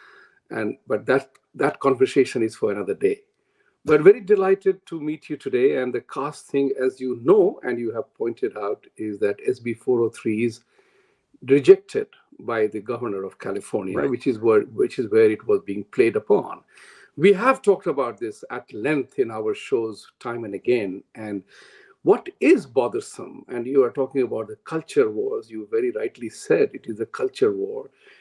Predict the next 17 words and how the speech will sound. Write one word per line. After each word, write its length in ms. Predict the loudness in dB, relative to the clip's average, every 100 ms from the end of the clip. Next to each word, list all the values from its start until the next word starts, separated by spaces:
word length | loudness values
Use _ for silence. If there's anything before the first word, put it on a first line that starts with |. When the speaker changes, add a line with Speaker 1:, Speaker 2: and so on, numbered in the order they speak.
| _ _
Speaker 1:
It 140 | 0
seems 800 | 0 0 4 4 4 -2 -16 -18 _ _ _ _ _ _ _
that 180 | -2 2
the 100 | 2
Sikhs, 440 | 2 0 0 -2
Muslims, 500 | 2 2 4 2 2
and 200 | -4 -8
Dalits 600 | -4 -2 -2 -4 -10 -20 _ _ _ _ _ _ _ _
are 200 | -10 -8
hell-bent 840 | -8 -4 -2 -2 -4 0 0 -2 -18 -20 _ _ _ _ _ _ _
on 200 | -6 -4
destroying 680 | -4 -6 0 4 6 6 4
Hindus 540 | 2 2 -2 -4 -18 _
for 180 | -2 0
whatever 380 | -2 4 6 4
they 220 | 2 -4
are. 260 | -4 -12